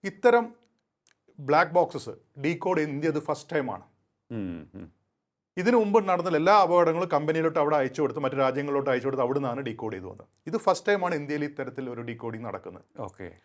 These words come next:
Speaker 1: പിന്നെ നമുക്കറിയാം, ഇത് അനലൈസ് ചെയ്യുന്ന, ഇത് രണ്ടും രണ്ട് കാര്യമാണ്.
Speaker 2: ഉം.
Speaker 1: ഇപ്പോൾ നമ്മളൊരു എം ആർ ഐ എടുക്കുന്നു, അതിൻ്റെ ഫിലിം കണ്ടാൽ നമുക്ക് മനസ്സിലാവില്ല. അതിൽ വൈദഗ്ധ്യമുള്ള ആൾക്കാർക്ക് മാത്രമേ ഇതിനകത്ത്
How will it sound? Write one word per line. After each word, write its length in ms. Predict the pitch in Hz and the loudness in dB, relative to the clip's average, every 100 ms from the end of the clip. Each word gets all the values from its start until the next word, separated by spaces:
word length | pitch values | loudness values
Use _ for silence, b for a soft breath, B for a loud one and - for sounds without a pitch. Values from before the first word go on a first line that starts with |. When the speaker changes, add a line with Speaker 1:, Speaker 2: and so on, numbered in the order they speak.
| _ _ | _ _
Speaker 1:
പിന്നെ 160 | 196 139 | -6 -4
നമുക്കറിയാം, 500 | 196 247 240 208 127 - b b b _ | -4 0 4 4 2 -6 b b b _
ഇത് 140 | 214 262 | 4 8
അനലൈസ് 440 | 196 214 254 262 | 8 8 4 6
ചെയ്യുന്ന, 240 | 247 226 220 | 2 2 0
ഇത് 300 | - 180 226 | -2 2 2
രണ്ടും 220 | 214 214 | 4 2
രണ്ട് 200 | 208 240 | 4 4
കാര്യമാണ്. 440 | 202 190 139 117 | 6 6 4 -2
Speaker 2:
ഉം. 80 | 156 _ | -14 _
Speaker 1:
ഇപ്പോൾ 260 | 101 - 233 | -14 2 4
നമ്മളൊരു 400 | 226 240 220 214 | 6 6 6 4
എം 220 | 170 175 | 0 2
ആർ 120 | 175 170 | 4 4
ഐ 40 | |
എടുക്കുന്നു, 360 | 131 113 98 98 - | 2 -2 -10 -14 -8
അതിൻ്റെ 160 | 170 175 | -2 0
ഫിലിം 340 | 160 185 180 | 0 0 -2
കണ്ടാൽ 180 | 156 147 | -4 -2
നമുക്ക് 340 | 117 139 165 | -4 -6 -6
മനസ്സിലാവില്ല. 500 | 170 139 127 98 85 - _ _ _ 143 | -8 -6 -4 -4 -6 -18 _ _ _ 0
അതിൽ 180 | 196 | 4
വൈദഗ്ധ്യമുള്ള 720 | 214 175 190 240 190 233 226 | 6 6 8 6 6 6 8
ആൾക്കാർക്ക് 400 | 196 196 202 190 | 6 8 4 4
മാത്രമേ 360 | 185 175 175 175 | 2 2 2 0
ഇതിനകത്ത് 500 | 165 170 170 165 | 0 2 2 2